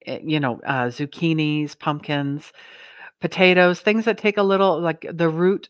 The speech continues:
the, the rooted vegetables. And this is <laughs> about rooting your root chakra,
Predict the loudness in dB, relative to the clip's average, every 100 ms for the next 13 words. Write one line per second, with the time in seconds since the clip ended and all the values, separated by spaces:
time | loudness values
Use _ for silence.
0 | -10 -4 -4 -4 -6 -6 0 0 0 -4
1 | -6 -4 -6 -6 -10 -16 -12 -10 -12 -16
2 | -20 _ _ -20 -8 -2 0 0 6 6
3 | 6 2 4 4 4 0 -6 4 6 6
4 | 4 2 -2 -8 _ _ _ -4 -2 -2
5 | -4 -6 -8 -6 -6 -6 -6 -6